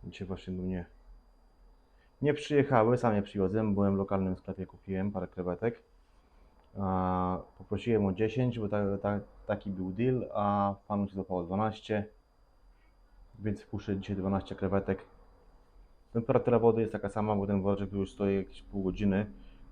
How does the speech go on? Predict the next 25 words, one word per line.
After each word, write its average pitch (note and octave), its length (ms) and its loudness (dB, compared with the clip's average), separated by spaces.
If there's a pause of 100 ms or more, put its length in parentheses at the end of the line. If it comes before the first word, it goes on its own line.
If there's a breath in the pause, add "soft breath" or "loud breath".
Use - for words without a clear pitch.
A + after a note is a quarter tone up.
(120)
E, F#2 180 -2
kula G#2+ 240 4
jest G2 140 -2
nieogrzewana, F#2+ 580 0
więc F#2+ 320 -4
to F#2+ 120 -8
sobie F#2 200 -8
daruję, A#2 440 4 (580 loud breath)
tylko G2+ 680 2
metodą G#2 400 -2
kropelkową F#2+ 720 0 (2250)
zaklimatyzuję G2+ 800 2
je, C3 220 4 (960)
ponieważ G#2+ 280 2
woda A2 260 6
w-, - 100 -4
u G#2 100 -6
mnie G#2+ 220 2
jest G2 180 0
woda G2 280 2
RO A2+ 300 4 (380)
z - 120 -16
mieszaniną G2+ 640 0
wody F#2+ 580 -2
kranowej G2+ 540 0